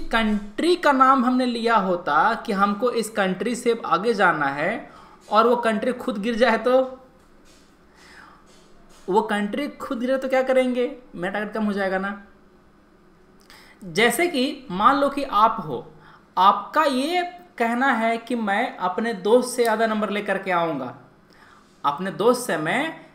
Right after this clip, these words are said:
ज़्यादा marks लेकर के आऊँगा। कि आपका दोस्त लाता था उस समय नाइंटी एट परसेंट,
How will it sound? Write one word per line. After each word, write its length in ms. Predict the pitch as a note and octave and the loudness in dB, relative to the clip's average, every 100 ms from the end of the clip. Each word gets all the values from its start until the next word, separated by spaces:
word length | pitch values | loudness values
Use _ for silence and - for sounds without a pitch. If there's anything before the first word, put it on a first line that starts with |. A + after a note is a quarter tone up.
| _ D3 | _ -20
ज़्यादा 460 | C#3+ F3+ F#3+ G3+ C#4+ | -4 0 2 2 0
marks 340 | C4+ B3 A#3+ | 4 4 2
लेकर 340 | A#3 A3 A3+ G#3+ | -4 -2 -2 -2
के 80 | G#3 | -2
आऊँगा। 420 | F#3+ F3+ D#3 B2+ G#2 - - - _ _ _ - | 0 0 -2 -4 -6 -14 -20 -20 _ _ _ -20
कि 100 | - | -12
आपका 540 | D3+ F3 G3 - C4+ B3+ G3 | -2 0 0 0 0 0 -4
दोस्त 320 | G3+ A#3+ B3+ B3 | 4 4 4 2
लाता 280 | G#3 G#3 | 0 0
था 140 | A3 A#3+ | 2 0
उस 160 | A#3 | 0
समय 400 | A#3 G#3 G#3 D4 - - - _ | -2 -2 0 -2 -8 -20 -20 _
नाइंटी 600 | D#3+ F3+ G#3 G#3+ G#3 C4+ C4+ A3+ | -4 0 0 -2 -4 -6 -4 0
एट 260 | A#3 A#3 | 0 0
परसेंट, 580 | F#3+ F3 D#3+ C3 A#2 - | -4 -2 -4 -4 -6 -12